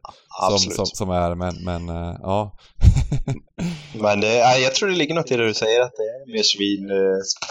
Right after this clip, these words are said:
Speaker 2: framförallt när de kommer till en annan idrott då.
Speaker 1: Ja, precis.
Speaker 2: Eh,
Speaker 1: Precis.
Speaker 2: att den trans-, transaktionen, eller vad säger, inte transaktion, den, eh, transitionen.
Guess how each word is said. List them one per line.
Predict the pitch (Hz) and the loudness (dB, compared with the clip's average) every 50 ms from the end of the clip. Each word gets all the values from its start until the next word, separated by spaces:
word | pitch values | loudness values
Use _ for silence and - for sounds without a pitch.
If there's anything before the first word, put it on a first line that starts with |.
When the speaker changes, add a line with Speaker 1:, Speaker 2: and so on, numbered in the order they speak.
| - - - | -2 -2 0
Speaker 2:
framförallt | 170 170 165 - 175 175 190 185 - | 0 0 2 2 4 4 4 2 2
när | 165 | 0
de | 143 135 | 0 0
kommer | - 151 135 127 | 0 0 0 0
till | 123 - 135 | 0 0 0
en | 131 | 2
annan | 123 123 120 117 123 | 2 2 0 0 -2
idrott | 131 127 123 - 139 151 156 | -2 -4 -4 -2 -4 -4 -2
då. | - 98 - - _ _ _ - | -2 -4 -6 -6 _ _ _ 4
Speaker 1:
Ja, | 135 143 151 147 123 - - - - | 6 6 6 4 0 -8 -14 -8 -2
precis. | 123 120 117 123 98 82 - - - - _ _ _ _ - 110 | 0 2 2 2 0 0 -4 -12 -20 -20 _ _ _ _ -12 -6
Speaker 2:
Eh, | 110 | -4
Speaker 1:
Precis. | 110 107 107 - 98 - | -2 0 0 0 0 -2
Speaker 2:
att | 110 - | -2 -2
den | - 120 117 113 | 0 -2 -2 -2
trans-, | 104 117 117 107 107 107 - - - - 110 | -2 -4 -4 -4 -2 -2 -4 -4 -4 -6 -4
transaktionen, | 110 104 101 - - - - - 104 - - - 107 98 95 95 | -4 -2 -2 -2 -2 -2 -2 -2 -4 -6 -6 -6 -6 -6 -6 -6
eller | 92 92 | -8 -10
vad | 95 95 | -10 -12
säger, | - - 98 | -12 -12 -12
inte | 98 - - - | -12 -14 -12 -10
transaktion, | - 110 - - 101 _ - - - - 110 110 101 - 104 | -10 -10 -10 -12 -18 _ -20 -20 -20 -20 -20 -20 _ -14 -8
den, | 104 101 95 98 101 | -8 -8 -6 -8 -10
eh, | 101 98 98 95 95 92 95 - | -12 -12 -14 -16 -18 -14 -10 -8
transitionen. | - 117 - - - - - 110 107 120 113 | -4 -2 -2 0 0 0 0 -2 -4 -10 -14